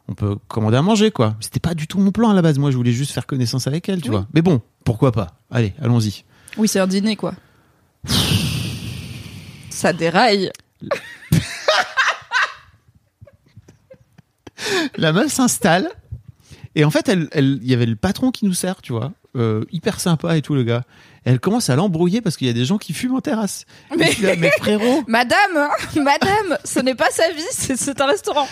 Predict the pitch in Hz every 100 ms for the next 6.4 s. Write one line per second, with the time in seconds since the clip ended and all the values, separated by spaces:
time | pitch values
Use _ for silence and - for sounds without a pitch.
0 | 233 - 175 170 165 175 156 254 320 -
1 | 320 - - 440 302 180 143 104 52 90
2 | 107 135 151 143 185 185 143 135 120 156
3 | 160 - 294 392 - 269 208 214 214 240
4 | 208 247 202 175 190 170 151 160 170 175
5 | 220 - - - _ - 277 - 240 277
6 | 233 220 233